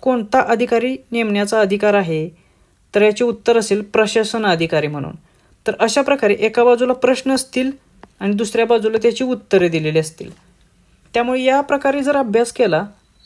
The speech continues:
तर सेम एमसीक्यू पॅटर्न ज्या प्रकारे परीक्षेमध्ये तुम्हाला विचारला जाईल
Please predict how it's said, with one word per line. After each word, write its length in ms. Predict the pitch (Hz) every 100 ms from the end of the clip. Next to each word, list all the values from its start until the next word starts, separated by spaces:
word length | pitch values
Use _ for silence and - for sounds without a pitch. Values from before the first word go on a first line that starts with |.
| _ -
तर 80 | 226
सेम 380 | - 269 285 269
एमसीक्यू 520 | 262 247 - 240 269
पॅटर्न 460 | 269 254 254 202 185
ज्या 180 | 175 220
प्रकारे 280 | 233 226 240
परीक्षेमध्ये 500 | 240 220 220 226 226
तुम्हाला 340 | 226 208 208 208 208
विचारला 420 | 208 202 202 202
जाईल 240 | 196 165